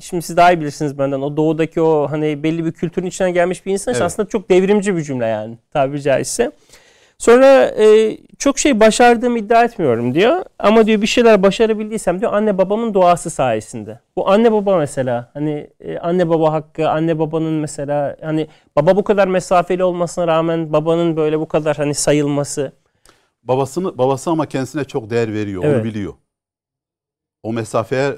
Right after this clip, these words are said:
Speaker 2: rağmen babasını, hem ona güveniyor,
Speaker 1: Evet.
Speaker 2: hem değer veriyor.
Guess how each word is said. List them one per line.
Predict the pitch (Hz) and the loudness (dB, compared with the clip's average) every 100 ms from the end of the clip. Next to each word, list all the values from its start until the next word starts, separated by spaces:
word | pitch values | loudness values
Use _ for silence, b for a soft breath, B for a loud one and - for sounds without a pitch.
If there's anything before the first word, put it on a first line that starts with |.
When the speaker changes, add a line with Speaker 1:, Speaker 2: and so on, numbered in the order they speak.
| 101 | -4
Speaker 2:
rağmen | 104 101 151 117 | -4 -4 -8 -6
babasını, | 107 113 - 131 - | -4 -4 -6 -12 -6
hem | 139 147 | -4 0
ona | 165 | 0
güveniyor, | 160 165 170 180 185 190 - | 0 0 -2 -4 -10 -12 -8
Speaker 1:
Evet. | 160 127 117 _ | -4 -4 -8 _
Speaker 2:
hem | 127 139 | -6 -4
değer | 127 139 139 | 0 0 0
veriyor. | 110 95 92 | -2 -4 -6